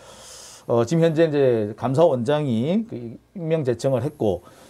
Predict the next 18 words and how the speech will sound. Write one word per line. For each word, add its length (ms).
뭐, 100
청와대하고 540
어느 80
정도 200
교감이 420
있기 280
때문에 380
아마 180
임명될 460
걸로 280
이렇게 560
얘기를 280
하는데, 500
저는 460
조은석이라는 1120
이름을 260
듣는 240
순간 420